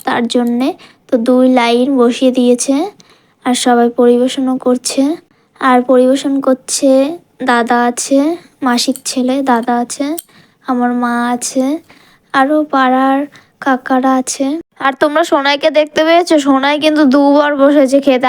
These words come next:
আমাকে রেখে ওর বাবার সাথে বসে পড়েছে, দেখো, আবার আমার সাথেও খাচ্ছে। তো আমি কিন্তু মাঝখানে বসেছি, আর আমার দুই পাশে আছে দুই মেয়ে, আমার হচ্ছে ছোট মেয়ে, আর পাশেই আছে বড় মেয়ে, এই যে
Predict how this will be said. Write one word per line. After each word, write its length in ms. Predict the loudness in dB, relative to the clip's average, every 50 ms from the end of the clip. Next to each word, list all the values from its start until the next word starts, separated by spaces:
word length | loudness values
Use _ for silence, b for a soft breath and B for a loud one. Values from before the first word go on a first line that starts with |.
| 0 0
আমাকে 240 | 0 -2 0 2 2 2 2
রেখে 220 | 2 2 2 4 4 4 4
ওর 80 | 4 2 2
বাবার 260 | 2 2 0 0 0 0
সাথে 160 | 0 0 0 0 2 2
বসে 240 | 2 2 2 0 0 2
পড়েছে, 320 | 2 4 2 2 2 2 2 2 2 2
দেখো, 240 | 0 0 0 0 0 0 B B B B -8 -4
আবার 140 | -2 0 0 0 0
আমার 160 | 0 0 -2 -2
সাথেও 220 | -2 0 0 0 0 0 -2
খাচ্ছে। 360 | -2 -4 -4 -6 -10 -10 -10 -12 -14 -18 _ 0
তো 60 | 2 2 2 2
আমি 140 | 0 -2 -2 0
কিন্তু 180 | 0 0 2 0 0 0
মাঝখানে 440 | -2 -2 -4 -4 -4 -2 0 0 2 2 2
বসেছি, 380 | 2 2 2 0 0 2 2 4 4 4 2
আর 80 | 2 2 0 0
আমার 160 | 0 -2 0 2 4
দুই 100 | 4 4 4 2
পাশে 180 | 2 2 2 0 0
আছে 140 | 0 0 0 0 2 4
দুই 140 | 4 4 4 4 4
মেয়ে, 260 | 4 4 4 4 2 0 0 b b b b b b b b -2
আমার 180 | 0 2 2 2 0
হচ্ছে 180 | -2 -4 -6 -4 0 0
ছোট 160 | 0 2 0 0 0 0
মেয়ে, 180 | 2 2 4 4 4 4 2
আর 80 | 2 0 0 0
পাশেই 360 | 0 0 0 2 2 2 4 2 2
আছে 140 | 0 -2 -2 -2 -2
বড় 180 | -2 0 0 0 2 2 2
মেয়ে, 220 | 2 4 4 4 4 2 2
এই 80 | 2 2 2
যে 120 | 2 4